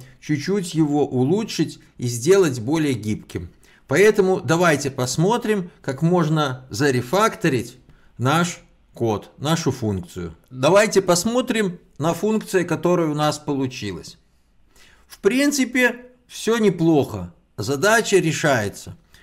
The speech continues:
Мы генерируем случайные фразы.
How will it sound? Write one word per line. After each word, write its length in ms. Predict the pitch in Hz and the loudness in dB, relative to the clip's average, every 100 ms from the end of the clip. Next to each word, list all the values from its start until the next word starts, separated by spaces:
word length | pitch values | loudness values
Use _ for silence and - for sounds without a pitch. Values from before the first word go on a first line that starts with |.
| _ _ | _ _
Мы 400 | 147 202 180 - | 0 2 2 -2
генерируем 840 | 123 175 170 156 196 240 226 208 175 | -6 -2 2 2 2 0 2 2 2
случайные 760 | 160 160 - 170 165 160 147 | 0 -4 0 0 0 -2 -4
фразы. 560 | 139 131 113 98 90 | -2 0 2 0 -4